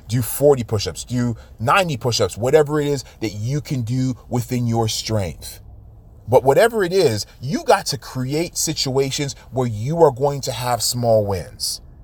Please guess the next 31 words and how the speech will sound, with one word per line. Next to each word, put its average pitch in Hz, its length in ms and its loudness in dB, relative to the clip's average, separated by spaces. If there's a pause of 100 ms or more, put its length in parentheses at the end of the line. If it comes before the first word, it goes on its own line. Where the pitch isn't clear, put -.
(240)
When 131 140 -2
you 147 100 -4
create 165 420 -2
situations 170 560 -4
where 135 80 0
you 139 220 -2
are 185 100 6
going 151 240 0
to 139 80 -2
have 143 240 2
small 139 320 4
wins, 143 260 -2 (160)
you 127 220 -6
automatically 135 800 2 (180)
get - 240 0
more 143 300 4
wins. 151 440 4
It 98 80 -8
kind 120 180 0
of 113 100 -2
goes 120 240 0
hand 127 260 -6
in 143 100 -10
hand. 156 440 -4 (160)
When 127 160 -4
you 127 80 -4
create 131 540 2
the 147 60 -2
situation, 117 680 -2 (160)
you 123 160 -4
automatically 127 800 2